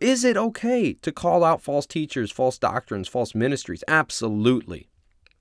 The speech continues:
But there's a way that we're supposed to do it. And Jesus was very clear.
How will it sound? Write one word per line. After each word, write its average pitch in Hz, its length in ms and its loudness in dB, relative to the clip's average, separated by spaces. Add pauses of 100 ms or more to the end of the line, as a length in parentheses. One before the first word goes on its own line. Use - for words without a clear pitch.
(480)
But 110 160 -2
there's 117 200 2
a 120 60 2
way 98 520 0 (380)
that 98 120 -6
we're 104 100 -4
supposed - 440 -8
to 76 60 -14
do 87 260 -2
it. - 180 -18 (580)
And 87 120 -12
Jesus 113 400 0
was 104 160 -2
very 104 280 2
clear. - 380 -10